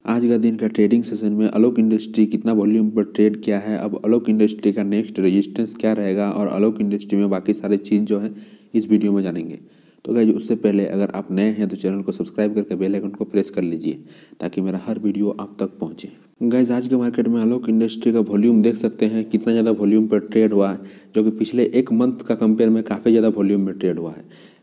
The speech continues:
हो सकता है गाइस, आज के मार्केट में काफ़ी ज़्यादा बड़े फंड हाउस इस शेयर को खरीदा है, जिसका वजह से आज इतना ज़्यादा करीब पाँच परसेंट के आसपास मूव देखने को मिला है, क्योंकि आप यहाँ पर आज का सिर्फ वॉल्यूम देख सकते हैं कितना ज़्यादा वॉल्यूम है,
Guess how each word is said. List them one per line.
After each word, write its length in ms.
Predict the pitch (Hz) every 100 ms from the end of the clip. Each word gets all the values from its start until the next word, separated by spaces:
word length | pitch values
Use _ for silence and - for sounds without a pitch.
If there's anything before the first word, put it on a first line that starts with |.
| _
हो 80 | 127
सकता 240 | 139 143
है 80 | 131
गाइस, 220 | 135 131 123
आज 160 | 127
के 120 | 127 127
मार्केट 320 | 120 120 123
में 120 | 123
काफ़ी 260 | 123 107 123
ज़्यादा 180 | 123 117
बड़े 200 | 113 120
फंड 260 | 117 117
हाउस 320 | 110 113 110 - - - -
इस 200 | 113 -
शेयर 160 | 117 110
को 100 | 113
खरीदा 320 | 107 101 110
है, 140 | 104
जिसका 220 | 101 -
वजह 200 | 117 113
से 120 | 110 117
आज 140 | 110
इतना 240 | 110 113
ज़्यादा 380 | 110 113 104 117
करीब 260 | 117 110 107
पाँच 160 | 117 113
परसेंट 320 | 110 110 110
के 60 |
आसपास 320 | 117 113 113 104
मूव 220 | 107 110
देखने 280 | 104 104 110
को 120 | 104
मिला 220 | 101 98
है, 120 | 101 - - - - -
क्योंकि 220 | 113 117
आप 200 | 120 127
यहाँ 140 | 120
पर 120 | 120 117
आज 180 | 113 120
का 100 | 117
सिर्फ 220 | 123 107
वॉल्यूम 260 | 101 117 117
देख 160 | 110
सकते 260 | 113 113 113
हैं 80 | 107
कितना 220 | 107 113
ज़्यादा 180 | 110 110
वॉल्यूम 340 | 98 95 92
है, 80 | 87